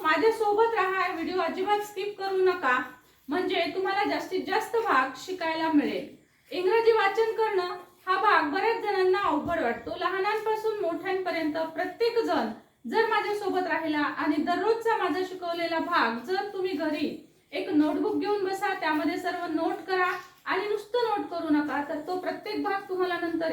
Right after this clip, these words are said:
येतो आहे का हे जर तुम्ही चेक केलं तर अगदी शंभर टक्के तुम्ही सातच दिवसामध्ये इंग्रजी वाचायला शिकू शकणार आहात. Of course, एवढं शिकणं झाल्याच्या नंतर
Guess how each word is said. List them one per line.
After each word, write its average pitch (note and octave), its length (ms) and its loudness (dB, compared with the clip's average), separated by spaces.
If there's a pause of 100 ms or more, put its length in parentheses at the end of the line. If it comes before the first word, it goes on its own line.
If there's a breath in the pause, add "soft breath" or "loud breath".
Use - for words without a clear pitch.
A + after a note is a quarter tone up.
येतो D4+ 260 -4
आहे C#4 260 0
का A3 240 -6 (120)
हे D4 180 0
जर G4+ 180 -2
तुम्ही G4 240 -6
चेक F4 280 -10
केलं A3+ 340 -2 (460 loud breath)
तर G4 260 4 (240)
अगदी D4+ 360 4
शंभर F#4 380 0
टक्के D#4+ 400 -10
तुम्ही F#4 280 -4
सातच A4 500 -2
दिवसामध्ये D4+ 600 0
इंग्रजी D#4+ 580 -2
वाचायला A#3 560 -2 (100)
शिकू E4+ 320 -10
शकणार A3+ 480 -6
आहात. A#3+ 300 -2 (600 soft breath)
Of C#4+ 280 -2
course, A4+ 240 4 (380 soft breath)
एवढं G4 320 2
शिकणं A4 320 0
झाल्याच्या G4 400 0
नंतर E4+ 400 -2